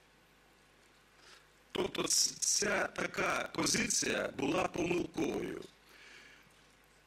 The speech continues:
Правильною була позиція, пр-,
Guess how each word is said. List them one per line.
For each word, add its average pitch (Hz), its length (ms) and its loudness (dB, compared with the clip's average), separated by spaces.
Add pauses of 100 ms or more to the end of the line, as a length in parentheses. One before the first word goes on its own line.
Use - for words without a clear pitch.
Правильною 175 680 0
була 143 280 0
позиція, - 720 0 (1080)
пр-, - 140 -4